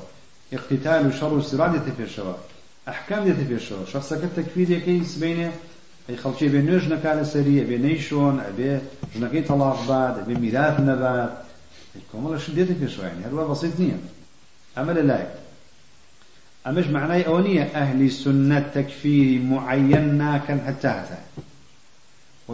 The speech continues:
معنای وان نییە هیچ کەسێک لە ئەهلی سوننە، عولەما بێت، طلاب بێ، هیچ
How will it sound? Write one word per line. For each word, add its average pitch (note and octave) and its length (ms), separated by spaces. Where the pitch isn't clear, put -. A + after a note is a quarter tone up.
معنای D3 340
وان F3+ 180
نییە F3 180
هیچ F3+ 200
کەسێک C#3+ 340
لە C#3 120
ئەهلی D3 300
سوننە، C#3 320
عولەما C#3+ 420
بێت، C3+ 160
طلاب C#3 440
بێ، C#3+ 160
هیچ C#3+ 120